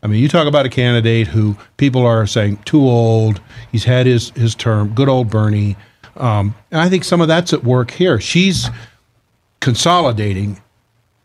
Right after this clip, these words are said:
that left-hand lane of the, of the campaign. As Biden fades, there will be other candidates who attempt to,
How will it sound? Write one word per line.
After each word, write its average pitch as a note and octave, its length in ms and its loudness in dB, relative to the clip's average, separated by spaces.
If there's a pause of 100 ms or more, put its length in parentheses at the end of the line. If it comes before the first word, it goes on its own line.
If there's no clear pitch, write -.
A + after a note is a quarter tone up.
(160)
that B2 280 -2
left-hand B2+ 640 0
lane A2+ 520 0 (920)
of A2 140 -8
the, G#2 120 -4 (440)
of A2+ 140 -6
the A2 80 -4
campaign. G#2 680 -4 (840)
As A2+ 200 -2
Biden C#3+ 440 0
fades, A#2 300 -2
there C3+ 160 2
will E3+ 160 2
be D3 200 2
other D3 260 0
candidates G#2+ 600 -2
who A#2 100 0
attempt A2+ 420 -4
to, - 100 -12